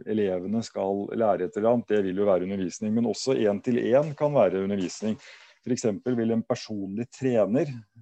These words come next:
eh, det vil nok anses som undervisning. Eller en skiinstruktør som holder på en til en vil også anses som en,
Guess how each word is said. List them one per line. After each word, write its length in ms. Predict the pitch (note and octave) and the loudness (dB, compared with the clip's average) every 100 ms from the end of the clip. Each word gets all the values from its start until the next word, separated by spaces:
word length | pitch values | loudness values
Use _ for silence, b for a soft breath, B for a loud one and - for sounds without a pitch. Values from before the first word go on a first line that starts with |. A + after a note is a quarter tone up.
| - | -12
eh, 840 | A2+ A#2+ A#2 A#2 A#2 A2+ A2+ A2+ A2+ b b b _ - - - | -4 -2 0 0 -2 -4 -6 -8 -12 b b b _ -20 -20 -16
det 300 | C3 A#2+ C3+ | -8 -2 0
vil 140 | B2+ G#2 | 0 0
nok 140 | A2 | 0
anses 340 | G2+ F#2 - - | -2 -2 -12 -10
som 100 | G#2+ | -6
undervisning. 600 | G#2+ G2 F2 - G#2+ F2+ _ _ _ - | -6 -6 -8 -8 -10 -10 _ _ _ -12
Eller 140 | A2 | -6
en 60 | A2+ | -6
skiinstruktør 1200 | - - G2+ F#2+ G#2+ A2+ - A#2 - C3+ D3+ C#3+ A2 | -6 -12 -14 -8 -6 -6 -6 -8 -2 0 0 -2 -12
som 220 | - A#2 | -8 -4
holder 220 | A2+ G2 | -4 -4
på 160 | G#2 A2 | -4 -4
en 100 | F#2+ | -4
til 160 | F2+ A2 | -6 -2
en 220 | A#2 C3+ | 0 0
vil 120 | A#2+ A2 | -2 -4
også 400 | F#2 G#2+ G2+ F2 | -4 -4 -4 -6
anses 280 | - G#2 | -8 -10
som 240 | - F#2+ F2+ | -8 -10 -8
en, 800 | F#2+ F#2+ F#2 F#2 F#2 F#2+ F#2 | -10 -10 -10 -10 -10 -12 -14